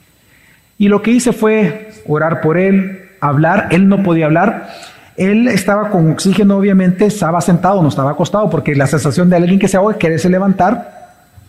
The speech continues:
estaba sentado pero con una respiración muy rápida, queriendo tomar bocanadas de aire, pero muy rápido, ja-, con jadeo, con jadeo.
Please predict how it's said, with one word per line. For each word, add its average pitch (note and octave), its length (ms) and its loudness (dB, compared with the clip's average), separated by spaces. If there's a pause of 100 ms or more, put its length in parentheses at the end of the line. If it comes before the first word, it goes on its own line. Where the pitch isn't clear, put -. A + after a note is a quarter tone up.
(320)
estaba D#3 320 -2
sentado G3 500 0
pero D#3 160 0
con E3 100 0
una G3+ 120 4
respiración G3+ 640 0
muy G#3 160 4
rápida, C3 480 -2 (380)
queriendo F3 280 2
tomar F#3+ 480 0
bocanadas E3+ 400 0
de F#3+ 60 0
aire, G#3 160 2
pero F3+ 180 0
muy G3+ 220 4
rápido, E3+ 460 -2
ja-, A#2 180 -10 (120)
con D#3+ 140 0
jadeo, D3+ 500 0
con C#3 120 0
jadeo. F3 360 0